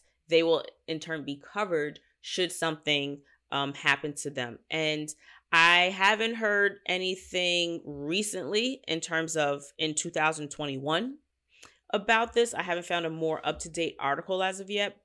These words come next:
but personally, I think that this one is a really good idea. The only catch is it works for me because for me, forty dollars isn't a huge expense. But if you are going for, um, a visit to family, or if you already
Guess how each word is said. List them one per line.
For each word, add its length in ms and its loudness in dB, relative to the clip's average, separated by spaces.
but 440 2
personally, 300 6
I 60 4
think 200 2
that 160 2
this 160 2
one 140 -2
is 100 -4
a 80 -6
really 220 0
good 160 -4
idea. 380 -4
The 140 -14
only 200 0
catch 360 -4
is 340 0
it 40 -2
works 320 4
for 100 -4
me 220 0
because 340 -2
for 120 -6
me, 160 -2
forty 340 0
dollars 460 0
isn't 480 -2
a 160 0
huge 320 -8
expense. 540 -2
But 380 4
if 240 -2
you 220 -8
are 240 4
going 520 2
for, 760 0
um, 340 -2
a 80 -4
visit 340 0
to 60 -8
family, 540 2
or 260 2
if 260 -6
you 100 -6
already 420 -2